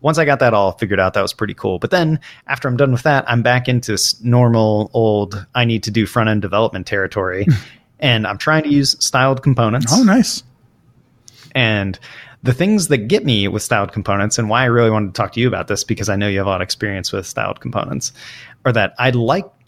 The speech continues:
Speaker 1: where they're going, right? But there are certain things, like,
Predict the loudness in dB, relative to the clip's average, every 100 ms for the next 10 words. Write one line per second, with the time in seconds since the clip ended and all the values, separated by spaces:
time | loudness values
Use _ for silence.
0 | -20 _ _ -4 2 4 6 4 2 -4
1 | -2 -2 0 0 0 -4 -10 -12 -2 0
2 | 0 -4 -16 -6 -2 0 0 0 0 2
3 | 2 2 2 0